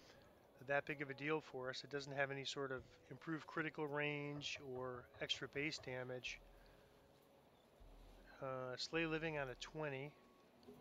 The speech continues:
And Body Feeder. Um, i-, it's interesting, but I, I don't think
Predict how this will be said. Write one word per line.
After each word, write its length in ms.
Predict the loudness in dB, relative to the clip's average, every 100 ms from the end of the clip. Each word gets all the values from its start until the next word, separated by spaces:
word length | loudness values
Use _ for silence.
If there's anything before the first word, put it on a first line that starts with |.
| -14 -14 -14 -14 -16 -16 -16 -16 -16 -16 -16 -16 -14 -14 -14 -16 -16 -16 -16 -16 -18 -14 -10
And 80 | 2
Body 240 | 4 4
Feeder. 420 | 2 -4 -2 -2 -4 -8 -6
Um, 300 | -2 -2 -4 -10 -16 -12
i-, 180 | -10 -4
it's 160 | -2 0
interesting, 440 | 0 -2 0 0
but 100 | 4
I, 200 | 6 6
I 40 | 4
don't 160 | 2
think 140 | 0